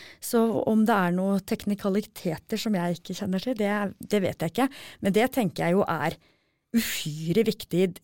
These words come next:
i denne tidsalderen, hvor det utrolig mye av det sosiale liv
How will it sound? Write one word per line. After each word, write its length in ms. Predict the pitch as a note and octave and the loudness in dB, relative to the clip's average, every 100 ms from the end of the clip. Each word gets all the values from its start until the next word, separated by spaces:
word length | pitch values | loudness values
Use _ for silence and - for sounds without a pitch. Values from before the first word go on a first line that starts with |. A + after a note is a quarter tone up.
| G3 | 0
i 80 | F#3 | 0
denne 240 | D#3+ F3 | 0 -2
tidsalderen, 640 | - - - D#3+ F3 D4 G#3+ | -4 -8 -4 -2 4 6 6
hvor 220 | F#3 G#3 - - - _ _ _ | 4 4 -2 -20 -20 _ _ _
det 140 | B3 B3 - | 2 2 0
utrolig 720 | A#3 - A3 F3+ E3 F3+ A3 | -4 0 0 0 0 2 4
mye 240 | G#3+ E3+ | 4 4
av 80 | E3 | 2
det 80 | F3 | -2
sosiale 640 | - F3+ - F3+ D3+ D#3+ | -4 -6 0 0 0 0
liv 300 | F#3 C4+ A4+ | 4 4 2